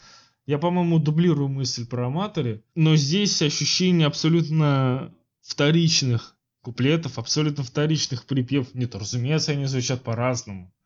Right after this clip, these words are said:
Разумеется, если зайти в группу официального сообщества фанатского, там каждый первый, каждый второй говорит о том, что это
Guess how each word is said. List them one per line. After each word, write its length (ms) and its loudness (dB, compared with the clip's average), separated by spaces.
Разумеется, 1000 2
если 360 0
зайти 540 0
в 180 -4
группу 300 -2
официального 640 -2
сообщества 920 0
фанатского, 920 -2
там 420 0
каждый 400 0
первый, 460 -2
каждый 360 -4
второй 640 2
говорит 320 0
о 40 -4
том, 120 0
что 120 -4
это 240 -4